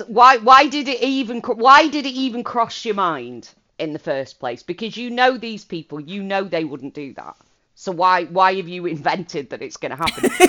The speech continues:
Speaker 1: But I think they, they sort of did that spot. They did that spot with the reverse with Swerve hanging
Speaker 2: Mm.
Speaker 1: Hangman.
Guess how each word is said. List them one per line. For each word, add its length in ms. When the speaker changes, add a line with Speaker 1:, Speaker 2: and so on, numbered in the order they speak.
Speaker 1:
But 200
I 80
think 300
they, 260
they 160
sort 420
of 220
did 260
that 280
spot. 560
They 160
did 300
that 180
spot 300
with 160
the 80
reverse 420
with 260
Swerve 460
hanging 420
Speaker 2:
Mm. 40
Speaker 1:
Hangman. 480